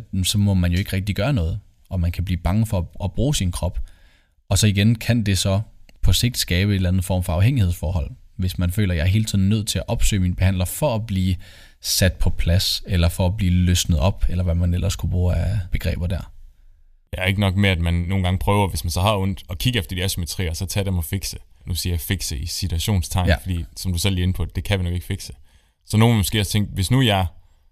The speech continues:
Speaker 2: i hvert fald det, man selv har oplevet, er, at man har de her asymmetrier, er det sådan noget, man skal sørge for at tage fat på, som man ikke får ondt i fremtiden?
Speaker 1: Nej. Det, det, det er det korte
Speaker 2: Det er
Speaker 1: svar.
Speaker 2: det korte svar.
Speaker 1: Ja, jamen, det, der er jo ikke rigtig noget, der, der tyder på, at det er en, en holdbar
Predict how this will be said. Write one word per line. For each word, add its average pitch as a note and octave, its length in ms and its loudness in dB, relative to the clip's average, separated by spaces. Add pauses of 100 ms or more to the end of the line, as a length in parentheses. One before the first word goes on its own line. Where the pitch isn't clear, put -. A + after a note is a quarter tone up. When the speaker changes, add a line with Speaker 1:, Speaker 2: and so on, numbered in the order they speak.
(240)
Speaker 2:
i - 80 -20
hvert F#2 140 -2
fald F2 120 -4
det, F#2+ 140 0
man F2 140 2
selv A#2 180 0
har G2+ 60 -2
oplevet, F2 380 -4
er, E2+ 60 -2
at D#2+ 160 -6
man D#2+ 120 -4
har G2 100 0
de F2 80 -2
her - 100 -4
asymmetrier, F2 480 -4 (320)
er - 40 0
det G2+ 140 2
sådan A#2+ 120 2
noget, G#2 160 4
man F2 140 -2
skal F2+ 160 -6
sørge F#2 220 0
for F#2 120 -4
at E2+ 80 -4
tage - 100 -6
fat F#2+ 160 -4
på, - 160 -4
som F2+ 160 0
man E2+ 220 -2
ikke - 140 -6
får F2 100 -4
ondt F2 120 -4
i F2+ 40 -8
fremtiden? - 560 -2 (640)
Speaker 1:
Nej. - 80 -4 (680)
Det, G#2+ 120 2
det, G#2 80 8 (100)
det B2+ 80 8
er B2 40 6
det A2 140 6
korte G#2+ 220 4
Speaker 2:
Det G#2+ 80 0
er A#2+ 40 2
Speaker 1:
svar. G2+ 40 4
Speaker 2:
det F2+ 100 4
korte A2+ 220 4
svar. G#2+ 80 4
Speaker 1:
Ja, A2 160 6
jamen, A#2+ 180 6
det, A#2+ 140 4
der B2 60 8
er A#2+ 140 8
jo B2+ 60 6
ikke C3 140 2
rigtig B2+ 200 4
noget, A#2 160 4
der, A2 100 4
der G2+ 120 -2
tyder C#3 360 2
på, A2 200 4
at F#2+ 180 0
det G2+ 200 4
er F#2 120 2
en, F2+ 320 2
en F#2+ 120 0
holdbar E2+ 640 2